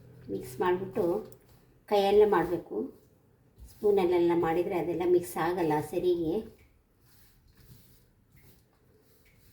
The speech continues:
ಈ ಥರ, ಈ ಥರ ಎಲ್ಲ ಮಿಕ್ಸ್ ಮಾಡಿಬಿಟ್ಟು ಈ ಥರ ಮಾಡ್ಕೋಬೇಕು ಉಂಡೆ ಥರ.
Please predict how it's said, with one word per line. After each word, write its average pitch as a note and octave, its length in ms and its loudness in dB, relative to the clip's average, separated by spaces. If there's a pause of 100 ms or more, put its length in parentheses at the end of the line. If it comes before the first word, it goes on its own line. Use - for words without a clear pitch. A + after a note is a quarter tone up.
(420)
ಈ - 40 -12 (100)
ಥರ, F#3 80 2 (1900)
ಈ A3 100 -4
ಥರ G#3+ 80 4 (140)
ಎಲ್ಲ F3+ 160 2 (120)
ಮಿಕ್ಸ್ F#3 260 0
ಮಾಡಿಬಿಟ್ಟು F#3 400 0
ಈ - 80 -14
ಥರ F3+ 80 -4 (140)
ಮಾಡ್ಕೋಬೇಕು D#3+ 580 -6 (240)
ಉಂಡೆ F3+ 180 2 (100)
ಥರ. D3+ 100 0